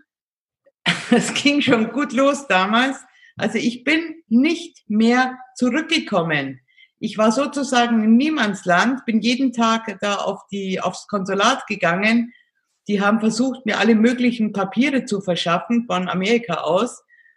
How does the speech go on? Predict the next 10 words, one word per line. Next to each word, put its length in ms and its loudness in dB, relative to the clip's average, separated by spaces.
Und 560 0
die 80 6
mussten 300 4
mich 240 4
also 180 0
sozusagen 720 0
eine 320 0
Woche 260 -2
lang 560 0
alleine 760 0